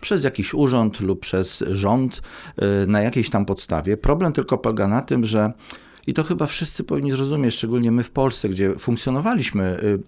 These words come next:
bardzo długo, szczególnie starsze, starsze osoby wiedzą, jak funkcjonował rynek, y, w gospodarce socjalistycznej, gdzie ceny były regulowane.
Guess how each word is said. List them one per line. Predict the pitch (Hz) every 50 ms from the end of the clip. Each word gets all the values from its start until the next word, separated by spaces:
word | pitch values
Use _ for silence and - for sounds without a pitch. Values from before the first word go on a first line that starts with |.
| -
bardzo | - 120 120 113 113 117 101
długo, | 110 123 131 107 92
szczególnie | 90 - - 90 92 90 90 87
starsze, | - - 107 107 107 - - - - 85
starsze | - - 117 110 - 120 98
osoby | 95 - 101 92 98 104
wiedzą, | 95 98 95 87 107 104
jak | 107 113 -
funkcjonował | - 131 123 - - 110 104 104 104 107 104 101
rynek, | 98 95 95 95 95 - - - - - - - -
y, | - 98
w |
gospodarce | 98 113 107 - - 95 98 98 - - 98
socjalistycznej, | - - 104 - - 98 92 95 - - 127 120 - 117 113
gdzie | 104 101 110 107
ceny | - - 123 117 117 120 104
były | 95 113 107 101 104
regulowane. | 98 98 95 98 104 95 92 95 98 82 69 - -